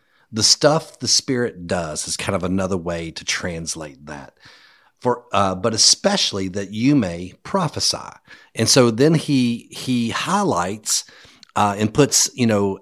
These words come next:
added emphasis upon prophecy. And we're gonna see why here in just these next few verses. It says, "For one who speaks in a tongue," meaning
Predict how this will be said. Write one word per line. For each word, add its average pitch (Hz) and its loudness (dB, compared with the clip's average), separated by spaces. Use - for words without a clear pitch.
added 131 4
emphasis 113 0
upon 107 -4
prophecy. 98 -2
And 98 -2
we're 120 0
gonna 151 4
see 214 2
why 101 0
here 98 -4
in 110 -4
just 98 -4
these 104 -4
next 104 -4
few 135 -4
verses. 95 -6
It 107 -6
says, 131 2
"For 135 4
one 156 4
who 156 0
speaks - 2
in 113 -4
a 110 -2
tongue," 120 -4
meaning 113 2